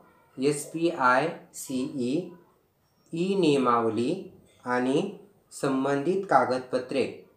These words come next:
व विहित शुल्क electronic पद्धतीने भरावे लागते.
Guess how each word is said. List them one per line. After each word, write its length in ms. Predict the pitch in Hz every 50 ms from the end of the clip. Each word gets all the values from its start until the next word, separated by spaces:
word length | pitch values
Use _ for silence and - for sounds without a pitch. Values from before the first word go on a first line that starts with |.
| _ 117
व 160 | 120 127 139 170 190 - - - - - _ _ _ _ _ _ _ _ -
विहित 380 | 135 143 147 175 208 208 - 180
शुल्क 420 | - - 151 131 123 - - 127 110 98 - - - - _ _ _ _ _ _ _
electronic 800 | 143 135 131 143 147 147 - - 151 143 143 151 165 180 175 -
पद्धतीने 560 | - 143 - - 127 120 113 127 120 127 156 156
भरावे 380 | 143 127 113 110 98 98 95
लागते. 560 | 95 85 - - - - 87 - - _ _